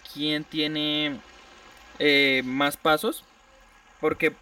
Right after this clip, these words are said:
tú puedes suscribirte nomás y dejar tu comentario. Ya estás, ya estás participando, sí. Pero s-, en el momento del sorteo, si en el segundo ganador tiene más pasos que tú, tú pasas a ser el segundo ganador.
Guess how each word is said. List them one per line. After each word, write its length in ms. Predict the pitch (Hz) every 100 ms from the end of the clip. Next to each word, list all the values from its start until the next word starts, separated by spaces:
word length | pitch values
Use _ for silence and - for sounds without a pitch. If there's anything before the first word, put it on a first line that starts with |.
| -
tú 120 | 196
puedes 240 | - 226
suscribirte 480 | 233 - 175 165 196
nomás 280 | 190 170 202
y 40 |
dejar 180 | 185 165
tu 100 | -
comentario. 540 | 160 156 143 160 135 117 - 143
Ya 80 | 151
estás, 240 | - 156 170 -
ya 100 | 160
estás 220 | 151 170
participando, 680 | - 170 165 151 180 165 131
sí. 200 | - 151 - - - - - -
Pero 280 | 175 165 151
s-, 160 | 151 -
en 80 | 156
el 80 | 160
momento 280 | 156 160
del 80 | 175
sorteo, 340 | 180 170 147 135
si 160 | 156
en 80 | 143
el 100 | 139
segundo 380 | 147 143 170 170
ganador 440 | 165 147 135 127 - - -
tiene 240 | 170 165
más 680 | 160 160 170 185 190 190 -
pasos 400 | - 180 180 185
que 120 | 190
tú, 220 | - 220 269 - - _
tú 80 | 156
pasas 240 | 160 170
a 60 | 170
ser 160 | 165
el 80 | 151
segundo 340 | 180 147 147
ganador. 420 | 156 160 147 190